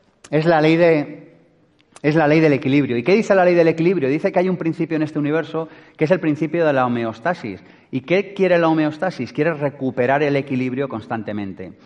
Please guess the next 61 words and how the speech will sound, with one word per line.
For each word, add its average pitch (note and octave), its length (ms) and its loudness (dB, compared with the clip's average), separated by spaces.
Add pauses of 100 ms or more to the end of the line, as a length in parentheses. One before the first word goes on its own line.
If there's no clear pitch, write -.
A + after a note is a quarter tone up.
(180)
¿Cuántos D#3+ 260 0
de G3 80 -2
vosotros E3+ 380 -4
habéis C#3+ 180 -4
tomado C#3+ 340 2
hoy C3+ 200 0
un C3 120 -2
café C#3+ 560 -2
o A#2+ 120 -2
un B2+ 200 -4
té? D3+ 340 -2
¿Alguien, D3+ 280 -6
a B2 80 -8
ver, C3+ 260 -12
ha - 80 -8
tomado B2+ 200 -6
un A#2+ 60 -8
café, C3+ 320 -8
un B2+ 140 -8
té? F3+ 280 -8 (440)
Esa A3 220 -2
cosilla F#3 440 0
así F#3 160 -4
que F3 100 0
nos D3+ 140 0
da D#3+ 140 2
cuando D3 220 2
tomamos C#3+ 400 0
un C#3+ 100 -2
café C3+ 300 2
o C#3 60 2
un B2+ 120 -4
té, E3 220 -4
eso D3+ 140 -10
que C#3+ 80 -4
nos C3 160 -4
gusta, D#3 300 -4
¿verdad? C3+ 360 2 (340)
Eso F#3 300 2
es C#3 180 -4
tu D3+ 460 -4
organismo F3+ 760 0 (420)
bajo C#3 320 0
un G#3 240 0
principio F3 560 -2
que B2 100 -4
rige D#3+ 220 -4
este E3+ 160 -6
universo, D#3+ 400 -2
que C3 80 -4
es - 80 -6
el D3 100 -2
de D3 60 0
la C#3+ 80 0
homeostasis, D3 560 -4
la B2+ 140 -2
de A#2+ 60 0
la A2+ 120 -2
recuperación A#2 540 -6
del D3+ 120 -2
equilibrio, E3 540 -4